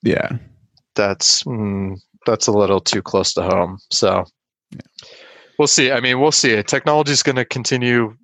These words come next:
Speaker 2: to get creepier and creepier, right? So it'll be interesting to see how,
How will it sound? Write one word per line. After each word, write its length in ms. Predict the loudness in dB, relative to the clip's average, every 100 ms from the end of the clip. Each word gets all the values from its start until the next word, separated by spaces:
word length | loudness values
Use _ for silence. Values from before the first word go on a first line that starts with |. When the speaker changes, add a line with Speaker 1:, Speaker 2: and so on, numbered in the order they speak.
| _ _ _ _ _ _ _ _ _ -6
Speaker 2:
to 100 | -2
get 160 | -2 -2
creepier 500 | -2 2 2 4 2
and 80 | 0
creepier, 420 | -2 0 0 2
right? 300 | 2 0 -2
So 420 | 0 2 2 2
it'll 140 | 0 0
be 140 | 0
interesting 400 | -2 -4 -6 -4 -2
to 60 |
see 420 | -2 -2 -2 -2 -2
how, 560 | 0 2 2 0 -2